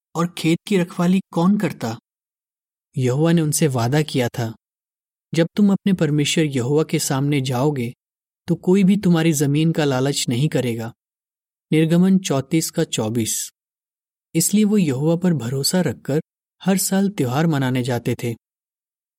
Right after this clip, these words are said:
वहां जाने से उन्हें बहुत फायदा होता था। वो यहोवा का कानून अच्छे से समझ पाते थे,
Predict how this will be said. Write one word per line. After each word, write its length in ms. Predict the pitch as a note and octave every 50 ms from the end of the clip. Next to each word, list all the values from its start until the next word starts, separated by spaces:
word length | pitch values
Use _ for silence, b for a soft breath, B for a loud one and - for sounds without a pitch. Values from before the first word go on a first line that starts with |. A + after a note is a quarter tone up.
| _ _ _ _ _ _ C3+
वहां 180 | B2+ C3 C#3
जाने 320 | C3 C3+ B2+ B2 C3+ D3 D3
से 140 | - -
उन्हें 280 | D3 C3+ D3+ D3 B2+ A#2
बहुत 340 | B2+ B2+ A2+ C3 D#3 - -
फायदा 280 | - C3 A#2+ A#2 A#2+
होता 280 | A#2 A#2+ A#2+ - B2 A#2
था। 240 | - - A#2 A2 G2+ - _ _ _ _ _ _ _ _ _ _ _ _ _ _ _ _ _ -
वो 40 | F#3+
यहोवा 340 | D#3 D#3+ D3+ E3 E3+ F#3+ F#3+
का 180 | G3 G3+ F#3+
कानून 460 | F3+ - D3+ C#3 C#3+ D#3 E3+ F3 - -
अच्छे 280 | C#3 - - - A3
से 140 | G#3+ G#3+ F#3
समझ 300 | E3+ - D3 C3+ C3 B2
पाते 380 | - - B2+ A#2 - - B2+ - -
थे, 140 | B2+ A#2+